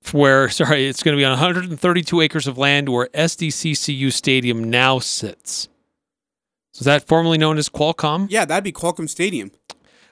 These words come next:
Speaker 1: And, uh, have it ready by the start of the twenty twenty-two college football season.
Speaker 2: Yep, which be when Utah State goes back to San Diego State. Or, like I said, next time that Utah State goes back to San Diego State, that stadium,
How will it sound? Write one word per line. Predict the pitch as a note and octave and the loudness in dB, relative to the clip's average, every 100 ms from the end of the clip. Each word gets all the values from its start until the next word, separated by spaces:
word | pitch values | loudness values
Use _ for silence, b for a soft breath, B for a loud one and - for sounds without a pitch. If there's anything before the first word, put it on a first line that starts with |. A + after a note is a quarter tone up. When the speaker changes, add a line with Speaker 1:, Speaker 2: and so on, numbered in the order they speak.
| b | b
Speaker 1:
And, | C#3+ C#3+ C#3+ | 2 4 4
uh, | C#3 | 4
have | C3 E3+ | 6 4
it | F3+ | 6
ready | E3 D#3+ | 4 4
by | D3 | 0
the | B2+ | 0
start | E3+ D#3 | 2 2
of | |
the | C3+ | 0
twenty | - E3+ E3 | -2 -2 0
twenty-two | - D#3+ D3 B2+ - E3+ C#3 G#2 | -2 -4 -4 -6 0 2 2 -2
college | - B2 - | -2 -2 -4
football | A#2+ G#2+ | -6 -6
season. | G2+ A2+ G2 - - | -6 -6 -10 -12 -6
Speaker 2:
Yep, | D3+ - | -4 -4
which | C#3+ - | -8 -6
be | D#3 | -4
when | D3 D3+ | -2 -2
Utah | D3 C#3+ D3 | -4 -4 -6
State | D#3 | -6
goes | C#3+ C#3+ | -6 -4
back | - D3+ - | -2 -4 -4
to | |
San | - D#3 C#3+ | -8 -6 -4
Diego | C3+ B2+ | -4 -4
State. | A#2+ - B2 | -6 -8 -6
Or, | C#3+ | -2
like | D#3 | -2
I | D3 | -2
said, | - | -2
next | D#3 E3+ | -2 -2
time | - D3 | -2 -6
that | C#3+ | -6
Utah | C#3 C#3+ | -8 -8
State | B2+ C3 | -8 -8
goes | C3 B2 | -8 -8
back | C#3+ C#3 | -6 -6
to | C3+ | -8
San | - C3 | -8 -8
Diego | B2 | -8
State, | - B2 - | -8 -10 -10
that | C3+ | -10
stadium, | C3+ - C3+ A#2+ A2 | -8 -6 -6 -6 -10